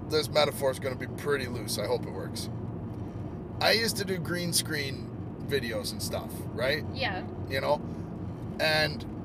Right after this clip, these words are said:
Speaker 1: I had a blast learning how to green screen.
Speaker 2: Yes.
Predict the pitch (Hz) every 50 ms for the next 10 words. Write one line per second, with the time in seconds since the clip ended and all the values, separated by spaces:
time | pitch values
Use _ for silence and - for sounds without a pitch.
0 | - - - - - 143 165 180 196 208 208 208 208 196 180 165 175 165 160 160
1 | 160 156 147 135 127 - - 135 139 139 139 139 139 131 131 - - - - -
2 | - - - - 120 131 151 160 160 165 160 160 160 151 147 147 135 135 135 131
3 | 123 - 127 131 123 120 - - - - - - - - - - - - - -
4 | - - - - - - 202 220 190 - - - - - - -